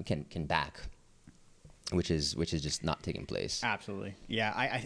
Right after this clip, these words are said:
Speaker 2: I feel like, <sighs> man, we could go down a sh-,
Speaker 1: <laughs> Yeah,
Speaker 2: a
Speaker 1: there's
Speaker 2: rabbit
Speaker 1: so
Speaker 2: hole talking about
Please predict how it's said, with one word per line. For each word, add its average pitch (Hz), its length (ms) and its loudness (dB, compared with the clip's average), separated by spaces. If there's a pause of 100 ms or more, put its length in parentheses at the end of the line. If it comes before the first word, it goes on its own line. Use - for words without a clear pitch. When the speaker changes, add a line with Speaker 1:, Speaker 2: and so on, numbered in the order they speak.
Speaker 2:
I 123 40 -2
feel 143 300 4
like, 123 340 2 (240)
<sighs> - 260 -8
man, 110 260 -2
we 113 80 -2
could - 140 -18
go 107 400 0
down 104 520 -4 (200)
a - 60 -16
sh-, - 220 -10 (180)
Speaker 1:
<laughs> - 0 - (340)
Yeah, 165 120 8
Speaker 2:
a 143 180 8
Speaker 1:
there's 123 120 6
Speaker 2:
rabbit 147 260 8
Speaker 1:
so - 60 0
Speaker 2:
hole 147 200 8
talking 131 340 2
about 120 400 4